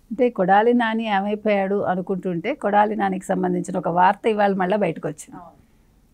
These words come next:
ఆయన, మ-, ఇది గోవా నుంచి వచ్చాడా లేదా ఇంకా మనకు తెలియదు, కానీ ఈ వార్త అయితే ముందు హల్చల్ చేస్తోంది.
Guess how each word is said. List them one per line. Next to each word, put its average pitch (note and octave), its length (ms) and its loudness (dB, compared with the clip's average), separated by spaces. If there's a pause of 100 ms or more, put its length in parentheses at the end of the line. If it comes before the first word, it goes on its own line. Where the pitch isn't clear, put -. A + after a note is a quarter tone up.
(180)
ఆయన, F#3+ 220 0 (720)
మ-, D#3+ 220 -2
ఇది F3 140 -4
గోవా F#3+ 320 4
నుంచి A3 260 2
వచ్చాడా A3 340 4
లేదా A3 220 0
ఇంకా G3+ 200 0
మనకు F#3 260 2
తెలియదు, F3 600 0 (500)
కానీ G#3+ 460 0
ఈ F#3 120 0
వార్త F3 400 4
అయితే A#3+ 280 2
ముందు A3 300 4
హల్చల్ F#3 440 2
చేస్తోంది. - 400 -6